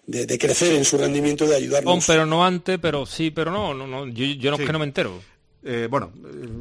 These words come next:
Speaker 3: eh, es la manera que tiene de explicar el asunto de Fernando. Si ellos no lo explican bien, difícilmente
Speaker 2: Ya.
Speaker 3: le, lo vamos a conocer nosotros.
Speaker 2: Y,
Speaker 3: Rápidamente.
Speaker 2: y ha excusado el tema de, eh, Papu, ¿eh? Ha justificado el tema de Papu con respecto a lo que decías antes de, de Acuña, el tema de Papu, por si hay algún despistado,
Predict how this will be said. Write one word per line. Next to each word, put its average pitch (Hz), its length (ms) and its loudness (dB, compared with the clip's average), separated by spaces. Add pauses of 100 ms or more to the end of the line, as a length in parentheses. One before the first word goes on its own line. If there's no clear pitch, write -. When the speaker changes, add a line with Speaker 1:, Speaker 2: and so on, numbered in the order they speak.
(280)
Speaker 3:
eh, - 300 -16
es 156 80 -2
la 160 120 6
manera 151 280 2
que 135 100 -2
tiene 143 160 0
de 135 100 -2
explicar 139 300 -2
el 135 80 0
asunto 131 300 -4
de 123 120 0
Fernando. 135 500 -2
Si 123 200 -6
ellos 135 220 -2
no 139 80 -4
lo 139 80 0
explican 135 340 -2
bien, 147 160 -4
difícilmente 135 580 -4
Speaker 2:
Ya. 127 40 -4
Speaker 3:
le, 127 260 -4
lo 123 100 -4
vamos 127 200 -2
a 131 80 -2
conocer 123 340 -6
nosotros. 123 320 0
Speaker 2:
Y, 135 40 0
Speaker 3:
Rápidamente. 196 420 2
Speaker 2:
y 139 80 4
ha 151 60 10
excusado 185 480 8
el 175 100 8
tema 190 240 6
de, 185 240 4
eh, 143 80 2
Papu, 143 360 0
¿eh? 180 180 -8
Ha 117 180 -6
justificado 139 600 -2
el 131 100 -2
tema 135 240 -2
de 127 160 -4
Papu 139 300 -4
con 127 140 -4
respecto 113 360 -8
a - 20 0
lo 127 60 -4
que 127 60 0
decías 120 260 -6
antes 120 300 -8
de, 110 380 -8
de 107 80 -8
Acuña, 147 360 -6
el 135 80 -10
tema 107 200 -6
de 107 60 -6
Papu, 113 560 -8
por 92 140 -14
si - 100 -8
hay 104 60 -6
algún 107 180 -10
despistado, 113 580 -10